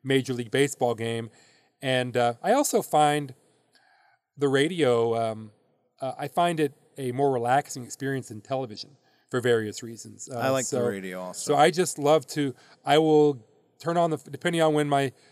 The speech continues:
Speaker 1: daughter fa-, falls asleep, um, or goes to bed, I will, uh, s-, look at all the games, see which one's closest, uh, at, you know, at the, in, in the late innings, and listen to that until it's over, and then flip to the next one and just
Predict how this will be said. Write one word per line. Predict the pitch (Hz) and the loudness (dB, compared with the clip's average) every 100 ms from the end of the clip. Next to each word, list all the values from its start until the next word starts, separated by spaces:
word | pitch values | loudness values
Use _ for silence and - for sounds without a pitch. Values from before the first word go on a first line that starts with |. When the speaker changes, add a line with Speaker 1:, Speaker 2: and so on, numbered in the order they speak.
| _ - | _ 6
Speaker 1:
daughter | 143 151 | 6 8
fa-, | 139 160 - - | 2 -4 -8 -2
falls | 147 139 | 2 2
asleep, | 131 - 151 151 - 135 | 0 -2 -2 -2 -4 0
um, | 127 120 | 0 0
or | 127 | -4
goes | 131 131 | -4 -4
to | 123 | -2
bed, | 120 123 | 2 2
I | 123 123 | 2 0
will, | 120 117 - _ _ _ _ - | 2 0 -2 _ _ _ _ -12
uh, | 135 127 127 123 123 131 _ _ _ | -10 -8 -6 -6 -10 -14 _ _ _
s-, | - - - | -10 -8 -6
look | 139 151 | -4 2
at | |
all | 143 143 | 4 4
the | |
games, | 127 127 160 175 | 0 -2 -4 -8
see | - 139 | -8 -4
which | 151 143 | -4 -4
one's | 139 127 | -6 -6
closest, | - 127 135 - 185 - - _ _ _ _ _ _ _ - _ - | -8 -4 -2 -2 -6 -6 -12 _ _ _ _ _ _ _ -20 _ -4
uh, | 127 120 123 | 0 0 0
at, | 135 - _ _ | -6 -6 _ _
you | 151 | -6
know, | 123 120 | -4 -4
at | 131 135 | -8 -6
the, | 135 - _ | -8 -10 _
in, | 139 147 | -12 -6
in | 139 | -2
the | 131 | 2
late | 135 | 2
innings, | 127 139 185 208 - - _ | 2 0 -2 -6 -10 -14 _
and | 127 120 120 | -8 -6 -4
listen | 127 131 | -4 -2
to | 120 | 2
that | 123 156 180 | 4 4 2
until | 131 131 123 | -8 -6 -4
it's | 135 | -2
over, | 139 165 180 | -4 -4 -4
and | |
then | 139 | -4
flip | 131 147 139 | -2 -4 -4
to | 131 | -6
the | |
next | 131 135 - | -4 -4 -4
one | 160 185 | -6 -4
and | 151 | -4
just | 127 131 | -6 -10